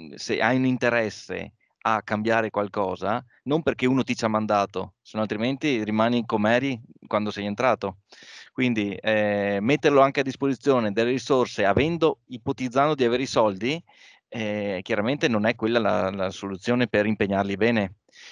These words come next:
Quindi metterlo a disposizione quando si parla di benessere,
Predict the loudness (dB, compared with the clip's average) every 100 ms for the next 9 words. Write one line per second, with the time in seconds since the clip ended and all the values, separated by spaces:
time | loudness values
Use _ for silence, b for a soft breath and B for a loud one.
0 | -6 -2 2 2 4 6 6 4 0 -2
1 | -2 0 2 4 0 0 2 2 0 0
2 | 2 0 -2 -2 0 2 0 0 2 2
3 | 0 0 -2 -2 -2 -4